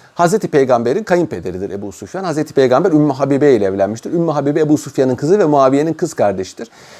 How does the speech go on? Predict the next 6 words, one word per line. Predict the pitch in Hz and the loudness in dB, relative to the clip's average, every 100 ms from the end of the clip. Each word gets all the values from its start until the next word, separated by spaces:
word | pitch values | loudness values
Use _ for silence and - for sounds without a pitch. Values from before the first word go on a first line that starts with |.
| - | -2
Binaenaleyh | 156 196 180 151 196 | 2 4 4 2 0
Hazreti | 185 165 185 | -2 -2 -2
Peygamber | 160 127 117 117 214 247 _ _ _ _ _ _ _ _ _ - | 0 0 0 2 2 0 _ _ _ _ _ _ _ _ _ 0
Emevilerle | 151 165 175 175 143 | 4 6 6 6 4
iki | 151 165 208 | 0 -4 -4
hısımlık, | 147 - 165 160 - | -2 -2 -2 -4 -6